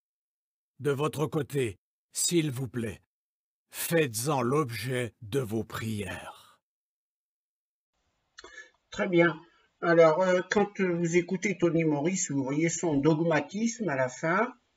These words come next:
Speaker 2: Euh, il dit : « Nous ne changerons jamais nos croyances. » Alors, c'est assez amusant d'entendre ça quand vous savez que... Les... parce qu'il dit que son point de vue est fondé sur la Bible, et moi, là, justement, sur ce point-là, c'est à mourir de rire,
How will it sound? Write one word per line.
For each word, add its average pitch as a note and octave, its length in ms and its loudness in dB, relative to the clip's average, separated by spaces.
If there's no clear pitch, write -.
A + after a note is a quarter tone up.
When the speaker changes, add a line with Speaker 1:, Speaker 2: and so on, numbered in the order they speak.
Speaker 2:
Euh, C#3+ 280 -2
il D#3 280 0
dit : « A#3 320 4
Nous G#3 140 2
ne G3+ 260 6
changerons F3+ 720 4
jamais D#3+ 500 4
nos D3+ 160 2
croyances. » B2 680 -10
Alors, C#3 220 2
c'est - 240 -2
assez E3+ 260 0
amusant F#3+ 460 4
d'entendre D3 500 2
ça G#3+ 300 4
quand D3 160 -2
vous C#3 120 -4
savez D3 460 -2
que... B2+ 340 -6
Les... B2 520 -2
parce D3 160 0
qu'il D3 200 -4
dit F3+ 240 -2
que D3 200 2
son C#3+ 260 -2
point D3+ 220 4
de C#3+ 80 6
vue F3 180 4
est C#3 80 6
fondé D3+ 400 2
sur C#3+ 220 -4
la A#2+ 120 2
Bible, E3 360 -2
et B2+ 60 0
moi, C#3+ 240 4
là, C#3 180 6
justement, G3+ 800 2
sur D#3+ 260 0
ce E3 140 -4
point-là, D3+ 420 2
c'est C3+ 260 -4
à C3 80 2
mourir D3 400 2
de C3 120 0
rire, D#3+ 360 0